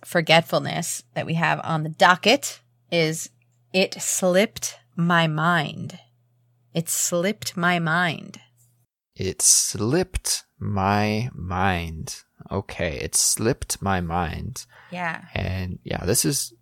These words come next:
Speaker 2: used when we talk about something that we forget.
Speaker 1: Exactly. Whatever that thing is, it has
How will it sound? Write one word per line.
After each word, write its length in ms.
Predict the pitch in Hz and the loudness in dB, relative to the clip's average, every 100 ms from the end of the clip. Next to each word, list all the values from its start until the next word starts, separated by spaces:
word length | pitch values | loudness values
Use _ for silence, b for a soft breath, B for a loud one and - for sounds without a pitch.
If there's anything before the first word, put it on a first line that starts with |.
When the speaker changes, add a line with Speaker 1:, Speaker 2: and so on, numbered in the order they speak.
| _ | _
Speaker 2:
used 480 | - 101 101 160 - | -4 0 2 0 0
when 160 | 104 101 | 0 2
we 100 | 87 | 0
talk 320 | - 110 - | 2 2 4
about 360 | 104 80 - _ _ - | 6 6 2 _ _ -2
something 540 | - 95 95 95 110 - | 0 2 2 0 0 2
that 160 | 95 | 2
we 80 | 104 | 2
forget. 460 | - 120 240 - _ _ _ _ - | -2 -2 -2 -6 _ _ _ _ -10
Speaker 1:
Exactly. 600 | 165 143 160 160 - 143 | -6 2 2 2 -4 -6
Whatever 500 | 151 156 160 156 156 | -4 2 2 2 -2
that 440 | 151 156 160 - - _ _ _ - - | 0 0 0 -2 -14 _ _ _ -20 -8
thing 280 | 139 127 123 | -6 -6 -6
is, 520 | 120 120 202 285 - _ | -4 -4 -6 -8 -14 _
it 180 | 151 156 | -2 -2
has 500 | 156 147 147 143 | 0 -2 0 -2